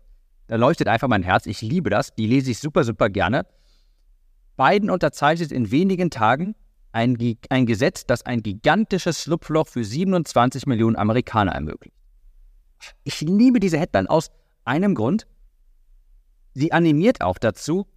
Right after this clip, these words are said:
jetzt zu handeln, nicht aufzuschieben, nicht zu prokrastinieren. Ja? Biden unterzeichnet in wenigen Tagen ein Gesetz, das diesen Nutzen hier ermöglicht. Das heißt, übersetzt, zwischen den Zeilen steht, „Hey, du darfst nicht lang warten.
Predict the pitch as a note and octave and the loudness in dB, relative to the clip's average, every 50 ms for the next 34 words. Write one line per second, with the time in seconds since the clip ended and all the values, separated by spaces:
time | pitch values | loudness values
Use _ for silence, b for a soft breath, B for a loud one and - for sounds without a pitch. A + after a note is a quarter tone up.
0 | - - A#2 A#2 G#3 A#3+ - - - - _ - - F3+ C#3+ - G#2 F#2 E2+ - | -20 -18 -4 0 0 0 0 -2 -10 -20 _ -6 -4 -4 -2 0 -2 -2 -2 -4
1 | D2+ E2 F#2 A#2+ F3+ A#3+ A#3 - - - D#3+ G3+ - - - - - G#2 G2+ A2+ | -8 -8 -4 0 0 2 0 0 0 0 0 0 -2 -4 -10 -8 -6 -6 -4 -2
2 | D3+ G#3+ A3 - - F3+ - - - F3+ - - D#3+ D3+ - - - D#3+ D3+ C#3+ | 0 -2 -2 -2 -4 -6 -6 -2 -4 -4 -2 -2 -4 -4 -4 -4 -2 0 0 2
3 | C3 A2 F2 - - - _ _ _ _ - F#2 G#2 C3+ - _ _ - _ _ | 0 0 -2 -6 -10 -16 _ _ _ _ -6 -4 -4 -4 -6 _ _ -20 _ _
4 | - B2 D3 G3 G3 G3 F3 D#3 D#3+ C#3+ - D3+ D#3+ E3+ - - - - C#3 B2 | 2 4 4 4 4 2 0 -2 -2 -2 0 0 0 0 -2 -8 -4 -2 -2 -2
5 | G#2 G2+ C#3+ G#3+ B3 A#3 A#3+ F#3+ G#3+ F#3+ - F3+ F3 F#3 A3 A3 G#3+ - F2+ G2 | -2 -2 0 0 2 2 2 2 0 -2 0 0 0 0 0 0 -2 -2 -2 -2
6 | G2 G2+ F#2+ G#2+ C3 - - - A2 G#2 - - - - A2 G#2 G2+ G2+ G#2 G2+ | -2 0 0 0 -2 -2 -2 -2 -2 -2 -2 -4 -6 -4 -4 -2 0 0 0 0
7 | G#2+ - - - G#2 F#2 G2 F#2 F2 F2+ F2 E2+ E2 - - - - _ _ _ | 0 -2 -4 -8 -8 -6 -4 -2 -2 0 0 -2 -2 -6 -10 -18 -20 _ _ _
8 | _ - - - _ _ _ _ - - _ _ _ - - - - - - - | _ -20 -20 -20 _ _ _ _ -20 -20 _ _ _ -20 -20 -20 -20 -20 -12 -10
9 | A#2 - C#3 D3+ D#3+ - - G3+ F#3 F3+ A#2+ G#2 A2+ - - - - - F3+ - | 0 2 2 2 2 -2 -4 -2 0 0 0 2 0 -2 -2 -6 -6 -4 -4 -2
10 | E3 C#3+ C3 - E3 F3+ G3 E3+ - - D3+ D3+ - F#3+ B3 A#3 - - _ _ | -2 -2 -2 0 0 0 0 0 -2 -4 -6 -6 -2 0 0 0 0 -4 _ _
11 | _ _ _ _ _ A#2+ A2 C3+ C#3+ C#3+ - F3 C#3 D3 F3 F3+ F#3 G3+ A3+ C#4 | _ _ _ _ _ -4 0 0 0 0 0 -4 -2 0 0 2 4 4 2 2
12 | - - F#3 | 2 -2 -8